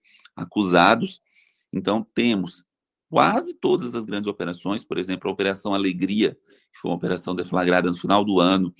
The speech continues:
é, que investigava corrupção no sistema penitenciário de venda de vagas, tivemos ali seis advogados presos,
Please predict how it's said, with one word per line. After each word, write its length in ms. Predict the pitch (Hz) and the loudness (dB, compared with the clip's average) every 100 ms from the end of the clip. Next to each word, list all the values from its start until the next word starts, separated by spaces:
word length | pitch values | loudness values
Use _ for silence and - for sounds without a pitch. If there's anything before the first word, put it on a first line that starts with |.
| _ _ _ _ _ | _ _ _ _ _
é, 380 | - 78 73 - - | -10 -8 -8 -10 -10
que 140 | - | -2
investigava 600 | 87 90 - 87 87 87 - - _ | 2 4 6 4 6 2 -2 -20 _
corrupção 760 | - 90 92 90 87 92 95 95 | -2 0 0 -2 0 4 4 4
no 380 | 90 85 76 - _ - | 4 2 0 -4 _ -20
sistema 380 | - - 87 87 | -8 0 0 2
penitenciário 840 | 90 90 87 87 90 87 92 87 | 0 0 -2 -2 4 4 4 0
de 140 | 85 | -6
venda 280 | 85 98 92 | -2 -2 -2
de 120 | 85 | -2
vagas, 460 | 82 92 127 95 - _ _ _ _ | 0 0 0 -6 -12 _ _ _ _
tivemos 360 | 87 104 117 | -6 -4 0
ali 340 | 107 101 123 131 _ _ | 0 0 -2 -4 _ _
seis 640 | - - - - 131 156 110 | -18 -16 -14 2 4 4 0
advogados 680 | 92 85 87 82 78 69 - | -6 -4 -4 -2 -4 -6 -8
presos, 540 | 73 65 - - - | -6 -6 -8 -18 -20